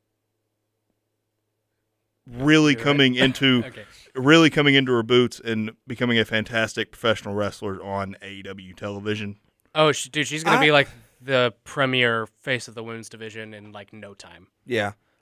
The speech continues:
Speaker 3: I, I get that. I don't totally get Ruby Soho, to be quite honest with you. Like, I know that she's working as a heel, so that could, you know, be impacting my judgment there. I just don't,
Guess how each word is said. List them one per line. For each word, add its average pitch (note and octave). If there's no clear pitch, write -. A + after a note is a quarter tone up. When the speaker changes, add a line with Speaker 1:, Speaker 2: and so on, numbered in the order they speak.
Speaker 3:
I, F#3+
I F3+
get A#3
that. D3
I G#3
don't -
totally G3
get D3+
Ruby C3
Soho, A2+
to G2
be G2+
quite A2
honest G2+
with G2
you. F#2+
Like, A#2
I C#3
know D#3+
that F3+
she's D#3+
working C#3+
as B2
a A2
heel, G#2+
so -
that A2+
could, A2+
you G#2+
know, G2
be A2+
impacting A#2+
my G#2
judgment A#2
there. G2
I C#3+
just F3
don't, B2